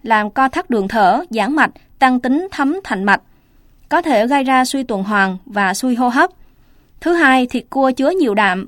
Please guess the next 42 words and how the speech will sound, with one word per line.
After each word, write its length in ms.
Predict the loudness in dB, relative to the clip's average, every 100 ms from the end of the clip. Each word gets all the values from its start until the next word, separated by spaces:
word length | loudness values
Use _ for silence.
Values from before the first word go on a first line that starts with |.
| -6
vị 140 | -4
tanh 300 | 2 2 2 -2 _ 0
nên 240 | 2 2
dễ 200 | 2 0
bị 180 | 0 -2
vi 160 | -2 -2
khuẩn 280 | -2 -2
có 100 | -2
hại 260 | -2 -2 -4
xâm 160 | 0 2
nhập. 240 | 2 0 _ _ _ -8
Nấu 340 | 0 2 2 2
canh 200 | 0 2
cua 180 | -2
xong, 360 | 0 4 4 2 -4 _ _
không 300 | -2 0 2
ăn 200 | 2 2
ngay 320 | 4 4 2 -6 _
hoặc 180 | -4 0
nấu 180 | 0 0
lại 360 | 0 0 -2 -12 _ -4
thì 160 | -2
các 260 | 0 -4 -2
vi 120 | -4
khuẩn 240 | -2 -2
này 140 | 0 -2
có 120 | -2
thể 160 | -4 -2
xâm 180 | 0
nhập 220 | 2 0 -2 _ -6
và 200 | -2 0
gây 180 | 0 0
ra 200 | 0 0
các 180 | -4 -2
triệu 160 | -4
chứng 300 | 0 -2 0
nôn 180 | 0 2
nhiều, 360 | 2 2 0 -2
đi 160 | -4
lỏng 200 | -2 -2
liên 240 | -2 -2 2
tục, 220 | 0